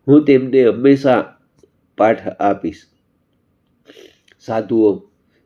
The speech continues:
એ ભદ્રબાહુની સં-, સ્વામીનો સંદેશો સાંભળી સંઘને પહોંચાડ્યો. એટલે સંઘે પાંચસો સાધુઓને નેપાળ જવા તૈયાર કર્યા. આ સંઘમાં કોસાને ત્યાં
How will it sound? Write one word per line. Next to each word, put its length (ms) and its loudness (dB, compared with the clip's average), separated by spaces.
એ 260 0
ભદ્રબાહુની 680 -2
સં-, 580 -6
સ્વામીનો 480 0
સંદેશો 460 -6
સાંભળી 600 -2
સંઘને 380 -4
પહોંચાડ્યો. 580 -4
એટલે 180 0
સંઘે 400 -4
પાંચસો 460 -4
સાધુઓને 640 -6
નેપાળ 460 -4
જવા 380 -4
તૈયાર 340 2
કર્યા. 340 -8
આ 160 -2
સંઘમાં 800 -2
કોસાને 520 2
ત્યાં 340 2